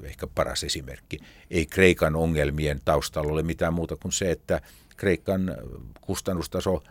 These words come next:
karkasi käsistä. Se ei pystynyt elämään semmoisessa taloudellisessa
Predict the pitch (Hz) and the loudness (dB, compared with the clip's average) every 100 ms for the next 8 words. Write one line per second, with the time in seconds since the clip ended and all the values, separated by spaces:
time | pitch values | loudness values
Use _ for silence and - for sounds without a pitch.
0 | - - - 98 87 90 95 - 95 90 | -20 -20 4 8 8 6 2 6 6 6
1 | - - 82 98 92 110 - 95 85 113 | 2 0 0 0 0 0 -2 0 4 8
2 | 80 73 73 92 73 76 73 - 80 - | 8 6 2 2 0 0 -2 0 -2 -2
3 | - - 87 78 64 76 - | -16 2 6 6 2 -2 -2